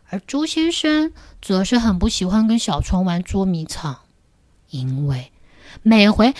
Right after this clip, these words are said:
他不论躲在哪棵树后面，都没法遮住他那肥肥的肚子，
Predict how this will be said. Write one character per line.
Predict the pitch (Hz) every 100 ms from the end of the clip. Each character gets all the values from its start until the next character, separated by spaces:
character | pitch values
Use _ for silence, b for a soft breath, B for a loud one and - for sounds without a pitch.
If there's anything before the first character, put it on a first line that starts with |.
| -
他 | -
不 | - 185
论 | 254 240
躲 | 202
在 | 143 220
哪 | 220
棵 | - -
树 | 208 - 202
后 | 202
面， | 185 170 - _ _
都 | - 190 -
没 | - 170 175
法 | 190 - - -
遮 | - 214 202
住 | - 208
他 | -
那 | 190 180
肥 | - - 175 156 165
肥 | - 160
的 | 165 -
肚 | - 214 151
子， | -